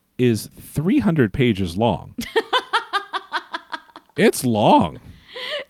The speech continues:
Speaker 2: Josh's book, I know. I, w-, I felt so bad for you when you, like, posted in the Patreon group. You're like, "I'm only four percent of the way through." <laughs>
Speaker 1: Yeah.
Speaker 2: I was like, "You're gonna be reading this shit for, like, <laughs>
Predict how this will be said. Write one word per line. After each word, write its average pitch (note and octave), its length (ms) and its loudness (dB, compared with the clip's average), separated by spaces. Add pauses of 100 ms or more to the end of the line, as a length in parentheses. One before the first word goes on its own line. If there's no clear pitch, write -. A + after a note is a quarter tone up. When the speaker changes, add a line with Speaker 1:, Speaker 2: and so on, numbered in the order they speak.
(160)
Speaker 2:
Josh's C#4+ 500 0
book, A3 280 0
I A3+ 120 4
know. A#3 280 6
I, G#3 120 6
w-, A#3 200 4
I A3 80 4
felt B3 260 -2
so B3+ 100 4
bad F#3+ 320 -2
for G3 120 -2
you F#3 240 -2
when G3 120 0
you, F#3+ 140 0
like, F3+ 280 -2
posted F3 520 -4 (400)
in G#3+ 80 2
the G3 120 2
Patreon F3+ 480 0
group. F3 200 -4
You're B3 100 0
like, E3+ 200 0
"I'm G#3 120 4
only B3+ 240 6
four F#3 280 0
percent - 520 -2
of - 160 -10
the - 100 -8
way F#3 300 0
through." - 440 -12
<laughs> - 1160 -14
Speaker 1:
Yeah. C#3+ 300 2
Speaker 2:
I D#5 960 -14
was B4+ 160 -10
like, F4+ 120 -6
"You're F4 100 -8
gonna F#4 140 -6
be D4+ 160 -4
reading A#3+ 320 -4
this A3+ 160 -4
shit A#3 320 -4
for, B3 140 -4
like, F#3+ 360 -2 (260)
<laughs> - 60 -20